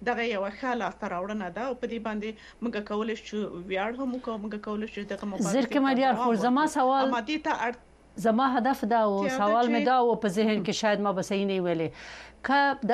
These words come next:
Speaker 2: افغانستان په مسلې باندې بحث کیږي، نړیواله ټولنه غواړي چې د ښځو یوه نمایندګي موجوده وي، چې دوی هلته کښېني، خبرې وکړي. ګورئ، قطر کې غونډه وه، ام،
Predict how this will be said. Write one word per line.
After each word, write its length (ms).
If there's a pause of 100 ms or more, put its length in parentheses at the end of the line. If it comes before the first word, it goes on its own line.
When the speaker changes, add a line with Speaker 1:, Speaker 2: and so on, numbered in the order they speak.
(140)
Speaker 2:
افغانستان 500
په 120
مسلې 360
باندې 320
بحث 180 (140)
کیږي، 320 (160)
نړیواله 400 (100)
ټولنه 280 (100)
غواړي 260 (100)
چې 100 (560)
د 140
ښځو 640
یوه 220
نمایندګي 580
موجوده 420
وي، 120 (100)
چې 300
دوی 200
هلته 200
کښېني، 380
خبرې 300
وکړي. 260
ګورئ، 180 (120)
قطر 320
کې 140
غونډه 300
وه، 120
ام، 760